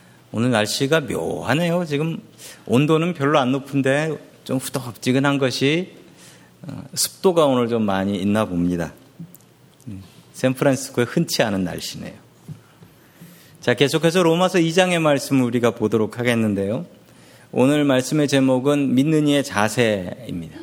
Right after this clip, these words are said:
믿는 이의 자세. 우리들의 자세는 어떠해야 될까요? 오늘 하나님 말씀 통해서 받아가길 원합니다.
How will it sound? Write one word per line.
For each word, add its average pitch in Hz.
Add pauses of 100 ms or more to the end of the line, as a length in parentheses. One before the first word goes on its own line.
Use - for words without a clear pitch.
믿는 120
이의 120
자세. 78 (500)
우리들의 143
자세는 131
어떠해야 143
될까요? 90 (240)
오늘 101
하나님 131
말씀 110
통해서 113
받아가길 104
원합니다. 90